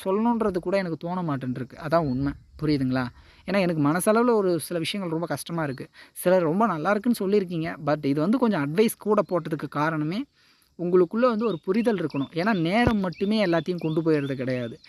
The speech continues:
ஏன்னா எவ்வளோ பேருக்கு நேரம் அமைஞ்சும் அதை சரியா பயன்படுத்தாம போயிடுறாங்க. அதுக்காக தான் கொஞ்சம் அட்வைஸ் கூட இருக்கிற மாதிரி கொஞ்சம் லாங் டைம், கொஞ்சம் எக்ஸ்ட்ரா தான் பேசியிருக்கேன். இருந்தாலும் உங்களுக்கு பிடிச்சிருந்ததுன்னா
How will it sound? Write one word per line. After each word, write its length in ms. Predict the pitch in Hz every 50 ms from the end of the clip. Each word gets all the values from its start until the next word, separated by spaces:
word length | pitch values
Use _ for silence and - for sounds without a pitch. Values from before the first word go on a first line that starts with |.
| - - - -
ஏன்னா 160 | 190 208 202
எவ்வளோ 340 | 185 180 185 202 220 233 226
பேருக்கு 320 | 226 220 202 180 - 196
நேரம் 400 | 180 175 180 196 208 208 175 156
அமைஞ்சும் 260 | 170 190 214 208 214
அதை 220 | 233 226 208 185 156
சரியா 280 | - 170 160 180 190 190 -
பயன்படுத்தாம 600 | 160 160 202 208 202 190 175 156 - 156 160 170 160 -
போயிடுறாங்க. 480 | 156 147 143 135 139 135 135 127 123 127
அதுக்காக 280 | 170 170 180 165 151
தான் 220 | 147 151 185 254 311 - _ - - - _
கொஞ்சம் 280 | - 185 190 180 170 147
அட்வைஸ் 440 | 147 151 160 165 202 220 220 214 - -
கூட 220 | - 196 196 190
இருக்கிற 240 | 180 160 - 151 143
மாதிரி 180 | 143 170 196 -
கொஞ்சம் 220 | 196 175 180 160
லாங் 360 | 160 147 151 185 208 214 196 -
டைம், 220 | - 156 147 135 - _ _
கொஞ்சம் 240 | _ 170 160 156 156
எக்ஸ்ட்ரா 300 | 143 - - - - 202
தான் 160 | 196 220 208 -
பேசியிருக்கேன். 560 | 196 190 180 - 214 175 165 - 165 202 262 - _ _ - - _ _ _ _
இருந்தாலும் 480 | - 180 190 220 214 208 208 240 269 240
உங்களுக்கு 400 | 214 196 180 156 - - - 190
பிடிச்சிருந்ததுன்னா 600 | 233 208 - 262 220 196 180 175 165 165 165